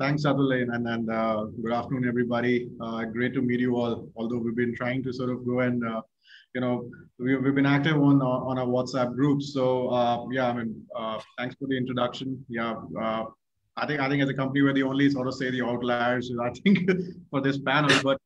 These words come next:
yeah, I mean, I think, I think, uh, just a brief description about us, uh, you know, so, uh, we are essentially a saas based platform, and, uh, which is essentially into the automotive sector.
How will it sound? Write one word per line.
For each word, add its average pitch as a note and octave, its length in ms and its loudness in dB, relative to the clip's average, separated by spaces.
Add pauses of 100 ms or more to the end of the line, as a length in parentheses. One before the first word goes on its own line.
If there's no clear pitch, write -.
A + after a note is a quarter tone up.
yeah, C#3 160 4
I C3 80 2
mean, B2+ 200 0
I B2+ 80 -2
think, D3 200 -4
I C3+ 40 -2
think, C#3+ 240 -2
uh, B2 440 4
just B2 160 -6
a - 20 -10
brief B2+ 260 -2
description B2+ 580 -4
about B2 260 2
us, A#2+ 340 -2
uh, A2 320 -2
you A#2 80 -6
know, A#2+ 180 -8
so, A2+ 380 -10 (100)
uh, A2 200 -4 (100)
we C3 140 -2
are D3 80 0
essentially C#3 400 -4
a C3 40 -4
saas A#2+ 380 -6
based B2 320 -6
platform, C3+ 560 -6 (540)
and, A2+ 340 -2
uh, A2+ 360 0
which A2+ 200 -8
is A#2+ 200 -8
essentially B2 440 -6
into B2 160 -4
the A#2 80 -4
automotive A2+ 500 -6
sector. G2+ 500 -6